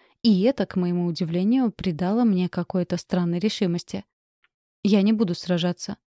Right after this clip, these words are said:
повторила уверенно. "Ваш развод возможен даже после этой ночи", — холодно пояснила Анариэль, но было понятно, что она лукавит. "Никакого развода не будет, она просто меня убьет и тем самым избавится от соперницы".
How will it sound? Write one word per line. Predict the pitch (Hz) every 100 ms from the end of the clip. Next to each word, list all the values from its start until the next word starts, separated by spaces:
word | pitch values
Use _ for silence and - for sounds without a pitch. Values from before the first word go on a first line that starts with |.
| _ _
повторила | 185 - 185 180 180
уверенно. | 202 190 175 175 - _ _ _ _ _ -
"Ваш | 196 196 175
развод | 190 165 180 -
возможен | 226 190 190 175 220
даже | 208 170 175
после | 165 - 185
этой | 180 233
ночи", — | 262 226 - - _ _ _ _
холодно | - 180 180 185
пояснила | - 185 - 185 175
Анариэль, | 180 180 180 202 220
но | 190 175
было | 185 185
понятно, | - 185 175 - -
что | - 196
она | 180 180
лукавит. | 180 - 180 185 - - _ _
"Никакого | 269 - 254 349 247
развода | 196 196 240 196
не | 190
будет, | 196 196 160 -
она | 226 208
просто | - 175 -
меня | 185 180
убьет | 180 185 247 190
и |
тем | - 180
самым | - 277 214 180
избавится | 156 175 175 - -
от | -
соперницы". | 190 185 180 185 175 180